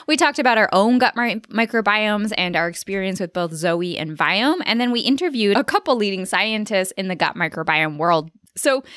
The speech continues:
we're gonna close it out with some fun and interesting articles that we've recently have come out and that ha-, we really think are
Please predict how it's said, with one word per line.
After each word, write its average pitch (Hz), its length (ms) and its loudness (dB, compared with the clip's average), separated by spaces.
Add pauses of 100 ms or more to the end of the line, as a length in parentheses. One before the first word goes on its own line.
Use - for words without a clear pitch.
(220)
we're 330 120 2
gonna 359 160 2
close 302 280 2
it 302 80 2
out 269 280 4
with 240 200 4
some 254 360 2 (200)
fun 233 340 2
and 226 120 2
interesting 214 460 0
articles 208 480 4
that 208 200 2
we've 208 280 -4
recently 196 480 -6
have 202 180 -6
come 175 220 -2
out 262 340 4
and 202 160 -2
that 175 160 0
ha-, 185 180 -10
we 180 160 -4
really 170 300 -4
think 160 220 -8
are 156 260 -4